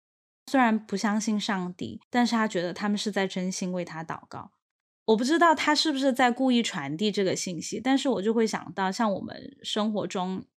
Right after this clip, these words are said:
一些人，如果跟我们想法不一样，我们就很容易去否定别人，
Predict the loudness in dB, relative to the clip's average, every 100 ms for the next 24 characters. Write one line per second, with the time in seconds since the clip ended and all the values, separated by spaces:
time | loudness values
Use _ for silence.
0 | -4 -2 0 0 0 2 2 2 0 -2
1 | -4 -4 -4 -4 -2 -2 -2 -6 -6 -2
2 | -2 -2 -6 -6 -4 -4 -2 -2 -2 -4
3 | -4 -2 -2 -2 -8 -10 -16